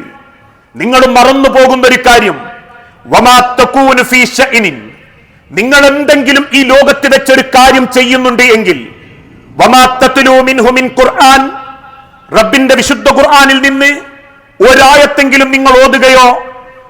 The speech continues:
മറ്റെന്തെങ്കിലും നിങ്ങൾ ചെയ്യുകയോ നിങ്ങളുടെ ജീവിതത്തിൽ നിങ്ങൾ കാണിക്കുന്നുണ്ടെങ്കിൽ, "വലാ തഅമലൂന മിൻ അമലിൻ", ഒരു ചെറിയ അമല് പോലും നിങ്ങൾ ചെയ്യുന്നുണ്ടെങ്കിൽ,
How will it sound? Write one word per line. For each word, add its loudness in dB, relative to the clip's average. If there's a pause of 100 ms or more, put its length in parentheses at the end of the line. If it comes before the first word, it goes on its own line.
മറ്റെന്തെങ്കിലും 0
നിങ്ങൾ 0
ചെയ്യുകയോ 0 (500)
നിങ്ങളുടെ 2
ജീവിതത്തിൽ 0
നിങ്ങൾ -2
കാണിക്കുന്നുണ്ടെങ്കിൽ, -2 (560)
"വലാ 0
തഅമലൂന 2
മിൻ -2 (100)
അമലിൻ", 0 (840)
ഒരു 2
ചെറിയ 0
അമല് 2
പോലും 2
നിങ്ങൾ 0
ചെയ്യുന്നുണ്ടെങ്കിൽ, -2